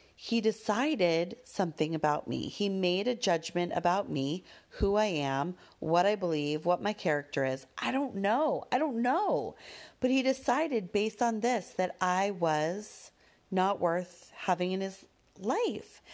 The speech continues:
based on this comment on his photo that didn't even make any sense. So he disappeared.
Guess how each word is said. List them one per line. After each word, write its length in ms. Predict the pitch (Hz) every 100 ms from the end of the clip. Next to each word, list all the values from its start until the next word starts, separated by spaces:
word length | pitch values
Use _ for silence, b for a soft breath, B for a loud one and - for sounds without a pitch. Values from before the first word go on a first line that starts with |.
| B B _
based 360 | 311 359 349 330
on 160 | 294
this 320 | 233 208 - -
comment 760 | - - - 311 349 269 165 160 -
on 140 | 214
his 280 | 214 208 - _
photo 580 | - 302 320 202 - - 202
that 340 | 220 214 214 B B B B _
didn't 300 | - 311 311
even 300 | 320 269 220
make 200 | 202 180
any 200 | 180 170
sense. 720 | 156 - - - - - - - B B B B B B
So 640 | - - 269 262 262 254
he 220 | - -
disappeared. 960 | 277 302 285 311 - - 359 349 196 -